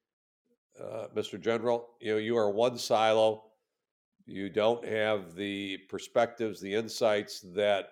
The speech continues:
the president, uh, has. Please, uh, please don't address this. This is, you know, you're, you're, you're out of your lane." And when they go out of their lane, uh, in that significant of a way, they should get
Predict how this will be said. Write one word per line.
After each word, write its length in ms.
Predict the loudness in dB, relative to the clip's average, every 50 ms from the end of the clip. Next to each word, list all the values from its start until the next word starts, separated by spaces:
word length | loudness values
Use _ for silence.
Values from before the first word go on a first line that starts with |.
| _ _ -12
the 80 | -12
president, 600 | -6 0 2 4 4 4 2 0 -2 0 -2 -4 -6 _ _ _ -4
uh, 280 | -2 -2 0 -2 -2
has. 500 | -2 0 2 2 4 4 4 2 0 -2 -8 _ _ _ _ _ _ _ _ _ _ _ _ _ _ _ _ _ _ _ _ _ _ _ _ _ _
Please, 360 | -2 -2 0 -2 -4 -8 -14 _ _ _ -8
uh, 200 | -6 -6 -6 -8
please 320 | -8 -6 -6 -4 -2 -2
don't 180 | 0 0 0 -2
address 340 | -2 0 0 -2 -2 -4
this. 200 | -6 -10 -8 -8
This 160 | -10 -10 -12 -12
is, 100 | -12 -8
you 80 | -6 -6
know, 120 | -6 -6 -8 _ _ _ _ _ _ _ _ _ _ _ _ -8
you're, 200 | -6 -6 -6 -6 -4
you're, 260 | -2 0 0 -2 -2 -6 -6
you're 220 | -4 -4 -4 -4 -2 0
out 220 | 2 4 4 4
of 140 | 2 0 -2
your 180 | -4 -4 -2 0
lane." 340 | 0 0 0 0 -2 -4 -6
And 100 | -6 -4
when 160 | -4 0 0
they 100 | 0 2
go 220 | 4 2 2 2 0
out 200 | 0 2 2 4
of 100 | 2 2
their 160 | 2 0 0 0
lane, 420 | 0 0 2 2 2 0 -2 -4 -8 -14 -20 _ _ _ _ _ _ _ _ -6
uh, 220 | -4 -4 -4 -4 -4 -4
in 200 | -4 -4 -2 0
that 260 | 2 2 2 0 -2
significant 640 | -6 -6 -6 -4 -2 -2 -2 -2 -4 -6 -4 -2 -2
of 120 | -2 -2
a 60 | -2 0
way, 280 | 0 0 0 -2 -2
they 140 | -2 -4 -4
should 220 | -6 -8 -6 -4
get 160 | -4 -4 -4